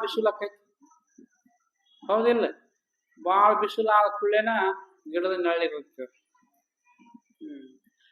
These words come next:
ಮಳೆಗಾಲದೊಳಗೆ ಬಾಳ ಮಳೆ ಬರಕತ್ತಿದ ಕೂಡಲೇನ ಛತ್ರಿ ಹಿಡ್ಕೊಂಡು ಅಡ್ಡಾಡ್ತೇವೆ. ಹೌದಿಲ್ಲ? ಚಳಿಗಾಲದೊಳಗೆ ಬಾಳ ಥಂಡಿ, ಸರ್ದಿ ಬಾಳ ಬರಕತ್ತಪ್ಪ ಅಂತಂದ್ರೆ, ಆ,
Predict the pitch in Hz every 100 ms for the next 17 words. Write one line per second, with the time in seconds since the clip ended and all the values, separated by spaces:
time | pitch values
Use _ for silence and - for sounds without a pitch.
0 | _ - 190 220 220 240 240 233 233 233
1 | 196 202 233 226 233 240 226 226 - 220
2 | - 220 - 233 240 240 208 - - _
3 | - - - 196 196 214 190 175 - 208
4 | 220 160 143 135 _ - - _ _ _
5 | _ 180 190 202 156 - _ _ _ _
6 | _ _ _ _ 202 226 233 269 277 269
7 | 262 262 262 220 196 226 247 277 302 294
8 | 240 240 240 - - _ _ - 175 180
9 | 208 220 - - _ _ - 175 180 208
10 | 226 220 226 214 - 208 - 208 208 208
11 | 208 214 247 - _ _ _ _ _ _
12 | _ _ 156 160 160 147